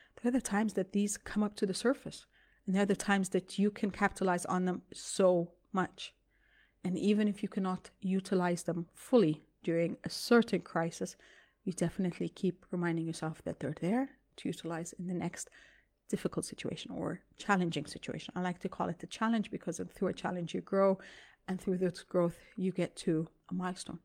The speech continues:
you get to the next level. I hope this answers, but it's just like with, with a bit more details, I'm sure I can guide you more, Manal.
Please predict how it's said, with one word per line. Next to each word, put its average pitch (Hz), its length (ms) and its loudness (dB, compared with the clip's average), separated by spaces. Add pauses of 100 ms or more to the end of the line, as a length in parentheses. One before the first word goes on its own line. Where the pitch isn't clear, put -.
you 185 60 -4
get 175 180 -6
to - 80 -8
the 175 100 -4
next - 280 -8
level. - 220 -8 (520)
I 175 40 -8
hope 185 220 2
this - 180 -2
answers, 180 380 0
but - 180 0
it's - 140 -6
just - 240 -6
like 175 180 -2 (540)
with, 175 180 0
with 185 180 6
a 185 40 4
bit 196 180 8
more 202 140 4
details, 190 380 2
I'm 170 100 2
sure 180 160 0
I 175 40 2
can 180 140 0
guide 170 240 0
you 175 80 2
more, 175 200 0
Manal. 170 320 -2